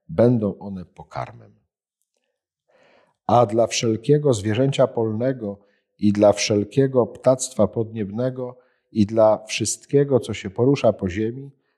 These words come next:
i ma w sobie pierwiastek życia, będzie pokarmem wszelka trawa zielona”.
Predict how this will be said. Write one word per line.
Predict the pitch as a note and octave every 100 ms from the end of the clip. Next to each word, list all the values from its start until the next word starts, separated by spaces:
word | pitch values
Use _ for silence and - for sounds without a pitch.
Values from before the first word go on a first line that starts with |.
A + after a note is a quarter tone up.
| _ -
i | G#2+
ma | G#2+
w | -
sobie | C3+ B2 A2
pierwiastek | - G2 G#2+ A#2+ - G2 F2+
życia, | F2 A#2+ - C#3 D3 - _ _ _ _ _ _ -
będzie | D#2 A#2+ A#2+ G#2
pokarmem | - E2 A2+ A#2 A2 G#2+ - _ _ _ _
wszelka | - - B2+ B2+ B2 G2
trawa | - F2 E2+ D#2
zielona”. | D2 D2+ E2+ C2 -